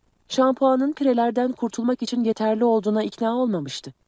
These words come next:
Ya hayvanın tüyleri Melberg'in heybetli vücuduna sıçramaktan başka bir şey istemeyen parazitlerle doluysa ne olacaktı?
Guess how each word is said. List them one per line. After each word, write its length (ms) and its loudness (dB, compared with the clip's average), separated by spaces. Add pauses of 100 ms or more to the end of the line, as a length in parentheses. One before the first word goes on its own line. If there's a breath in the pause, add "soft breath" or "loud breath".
(460)
Ya 120 6
hayvanın 380 2
tüyleri 420 -2
Melberg'in 580 0
heybetli 520 -2
vücuduna 380 -2
sıçramaktan 640 -4
başka 300 -4
bir 40 -6
şey 160 -4
istemeyen 540 -2
parazitlerle 640 0
doluysa 380 -2
ne 80 -2
olacaktı? 540 -6